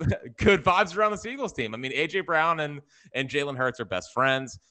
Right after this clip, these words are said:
You add him to this offense. Last year, they were a run-heavy team. You can't do that anymore. Um, I mean, A J Brown is here. Devontae Smith's in, uh, in his second year. Dallas Goedert got paid last year, so he's here. Uh,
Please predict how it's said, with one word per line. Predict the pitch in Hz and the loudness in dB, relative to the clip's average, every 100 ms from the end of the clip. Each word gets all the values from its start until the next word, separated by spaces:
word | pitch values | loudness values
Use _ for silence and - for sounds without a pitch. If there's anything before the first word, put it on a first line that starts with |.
| _ | _
You | 113 | -4
add | 120 110 | -2 -2
him | 131 139 | -6 -6
to | 127 | -6
this | 120 | -4
offense. | 120 117 117 120 117 - - | 2 2 2 -2 -4 -8 -2
Last | 135 135 - | 2 2 -2
year, | 135 | -6
they | 123 | -4
were | 120 107 | -2 -2
a | 98 95 98 | -4 -8 -2
run-heavy | 135 135 143 139 113 120 123 120 | 0 0 -4 -8 -2 -2 -2 -8
team. | - 110 104 104 - _ _ - | -6 -6 -6 -6 -12 _ _ -14
You | 120 | -8
can't | - 202 | -4 -2
do | 151 156 | -2 0
that | 120 | 0
anymore. | 95 87 82 71 _ | -2 -8 -16 -20 _
Um, | 104 104 104 101 95 95 | -4 0 0 -2 -6 -12
I | 113 | -10
mean, | 117 | -4
A | 117 | -4
J | 127 143 | -4 -2
Brown | 131 127 | 0 -2
is | 131 131 | -4 -4
here. | 123 120 117 | -2 -2 -2
Devontae | 104 107 120 120 117 | -4 -4 -4 -4 -6
Smith's | 123 113 117 | -6 -8 -10
in, | 107 | -8
uh, | 104 101 95 | -4 -2 -4
in | 107 | -6
his | 98 | -6
second | 117 110 110 | -6 -6 -8
year. | 104 104 | -6 -6
Dallas | 104 98 110 - | -4 -2 -4 -2
Goedert | 110 113 113 | -2 0 0
got | 110 | -2
paid | 117 110 | -2 -4
last | 110 110 110 | -2 -2 -2
year, | 110 | -8
so | 101 98 | -8 -8
he's | 107 104 | -10 -6
here. | 107 107 104 _ - _ | -2 -2 -4 _ -20 _
Uh, | 92 95 95 | -4 -2 -2